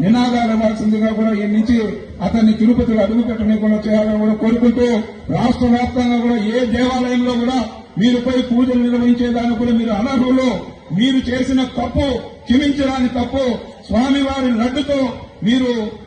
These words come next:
ఈ విధంగా కోట్లాది రూపాయలు దండుకొని ఈ రోజు "తగుదనమ్మా" అని చెప్పి మీరు మళ్ళీ ఆయన కోసం, రాజకీయ లబ్ధి కోసం మీరు ప్రయత్నిస్తా ఉన్నారంటే, ఆ దేవుని దీంట్లో చూపులో మీరు తప్పించుకోలేరు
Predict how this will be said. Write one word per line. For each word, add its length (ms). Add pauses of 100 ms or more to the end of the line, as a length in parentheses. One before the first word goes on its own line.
(120)
ఈ 80
విధంగా 360
కోట్లాది 540
రూపాయలు 320
దండుకొని 560 (460)
ఈ 80
రోజు 200
"తగుదనమ్మా" 760
అని 140
చెప్పి 220
మీరు 220
మళ్ళీ 420 (380)
ఆయన 220
కోసం, 320
రాజకీయ 420
లబ్ధి 320
కోసం 340
మీరు 160
ప్రయత్నిస్తా 600
ఉన్నారంటే, 760 (280)
ఆ 160
దేవుని 520 (580)
దీంట్లో 320
చూపులో 600
మీరు 240
తప్పించుకోలేరు 1040